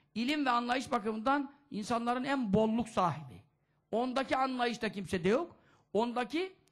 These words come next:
ilim de kimsede yok. Ama İslamoğlu ne diyor? Diyor ki, "Şifa sahibi." diyor bu zat için.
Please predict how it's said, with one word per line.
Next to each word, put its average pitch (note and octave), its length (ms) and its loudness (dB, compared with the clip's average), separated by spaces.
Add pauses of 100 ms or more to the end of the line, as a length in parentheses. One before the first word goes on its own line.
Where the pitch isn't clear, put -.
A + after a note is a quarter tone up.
(160)
ilim C#4+ 340 4
de C#4 260 2 (140)
kimsede - 300 -20
yok. - 100 -20 (160)
Ama F3+ 160 -8
İslamoğlu G#3 440 0
ne A3 140 0
diyor? G3 240 0 (1120)
Diyor A#3 260 2
ki, A#3+ 320 -4
"Şifa B3+ 340 2
sahibi." G3+ 420 0
diyor F#3+ 200 2
bu F#3 80 -2
zat F#3 240 0
için. B3+ 400 -4